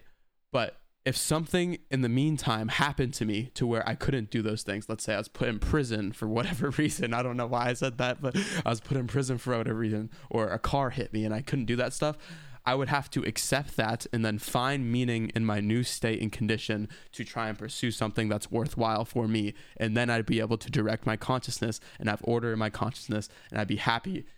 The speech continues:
and I would feel like how I would if I was going to a beach if I just practiced all of these things. Because trust me, if you start fighting reality, reality's gonna win. If something in reality makes it impossible to achieve your previous goal or mission,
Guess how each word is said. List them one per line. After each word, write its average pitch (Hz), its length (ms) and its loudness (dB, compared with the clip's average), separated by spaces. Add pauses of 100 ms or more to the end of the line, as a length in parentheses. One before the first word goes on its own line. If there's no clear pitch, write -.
and 101 220 -6
I 110 100 -2
would 110 140 -4
feel 139 300 0
like 120 240 0
how 113 220 0
I 117 120 2
would 110 260 2
if - 160 -2
I 104 80 2
was 120 120 -2
going 117 260 2
to 117 160 2
a 113 40 2
beach 110 440 0 (340)
if - 100 -2
I 104 120 2
just - 400 -2
practiced - 540 -2 (120)
all 104 160 0
of - 140 -4
these - 160 -2
things. - 400 -4 (540)
Because 117 340 4
trust - 360 4
me, 143 220 6
if 117 140 2
you 117 80 6
start 123 280 4
fighting 120 300 6
reality, 110 640 4
reality's 107 480 4
gonna 104 180 4
win. 101 340 2 (280)
If 104 100 -2
something 117 400 2
in 139 100 4
reality 110 500 4
makes 107 280 2
it 110 60 -2
impossible 104 600 4
to 120 160 2
achieve 107 360 4
your 104 120 4
previous 107 500 2
goal 113 220 4
or 104 60 2
mission, 104 440 2